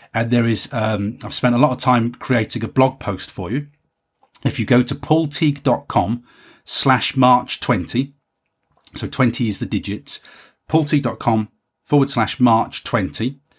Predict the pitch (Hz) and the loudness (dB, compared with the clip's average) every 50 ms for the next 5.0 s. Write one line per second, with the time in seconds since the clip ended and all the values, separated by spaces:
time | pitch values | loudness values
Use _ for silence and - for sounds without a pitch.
0 | _ _ _ _ _ _ _ _ _ _ _ _ 123 120 113 110 - - - 131 | _ _ _ _ _ _ _ _ _ _ _ _ -2 0 0 0 -2 2 4 4
1 | 123 117 117 120 - 117 - - - - - - 175 170 170 165 151 143 - _ | 4 4 2 -2 -4 -8 -10 -10 -12 -8 0 2 4 4 4 2 0 -4 -8 _
2 | 127 127 143 156 156 147 - - - - - 107 98 85 82 98 120 117 - _ | -2 0 2 2 2 0 -2 -8 -12 -10 -6 -6 -6 -4 -4 -6 -6 -8 -10 _
3 | _ _ _ 107 95 - 139 135 135 151 147 - 143 127 123 123 123 113 - 123 | _ _ _ -12 -8 -4 -2 2 2 2 2 2 -2 0 2 2 2 2 2 2
4 | 120 120 120 104 107 92 - 92 90 - - - - 151 143 147 - - - - | 2 2 2 2 -2 -6 -6 -8 -8 -8 -8 -2 -2 -2 -2 0 -4 -4 -4 -6